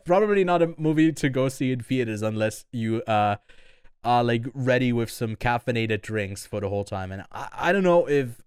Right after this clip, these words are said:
uh, they'll have, like, an intermission. We got an intermission in Gun. I don't know if, like, an intermission, they do that. It, probably for a movie of, of this length, they do that, but we'll see. Uh, then The Teacher's Lounge, the term, the German submission for the Oscars this year,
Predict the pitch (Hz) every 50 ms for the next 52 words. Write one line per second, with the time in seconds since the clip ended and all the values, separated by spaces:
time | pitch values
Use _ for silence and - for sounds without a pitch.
0 | _ 120 120 117 117 113 113 110 107 107 107 104 - - 120 117 120 113 110 107
1 | 104 123 120 127 131 120 117 110 104 101 - 107 101 98 104 - 107 113 104 -
2 | 117 107 104 110 - - - 101 92 95 98 80 - 120 127 127 127 117 110 107
3 | 104 101 - 110 101 98 95 - - 95 92 95 - - 110 107 98 98 95 -
4 | _ _ _ _ _ - 107 120 123 127 123 117 110 120 113 107 107 107 107 107
5 | - 107 101 101 104 - - 117 113 117 117 - _ _ _ _ _ _ _ -
6 | 104 98 - 107 110 110 117 120 123 - _ _ _ - 120 110 107 123 117 -
7 | - 190 175 143 117 104 - - 113 107 104 101 107 110 110 107 104 101 101 101
8 | 98 - _ _ _ 110 107 - _ - 117 - - 117 107 101 98 95 _ _
9 | _ _ _ _ _ - 107 104 98 101 101 101 95 - - - _ - 101 95
10 | 92 - - - 131 123 110 - 107 98 - - _ _ _ _ _ _ _ _
11 | - 127 131 131 135 143 143 165 170 165 143 - 214 208 - 202 170 - 175 170
12 | 170 175 175 165 - - - 143 127 - - 143 143 143 151 - 135 123 120 127
13 | 120 110 127 127 135 135 135 131 127 - - 127 120 123 123 - - 123 117 107
14 | - - 117 117 110 110 107 104 101 107 - 117 135 151 147 - - 151 143 -
15 | - 143 127 - - - 123 123 123 123 120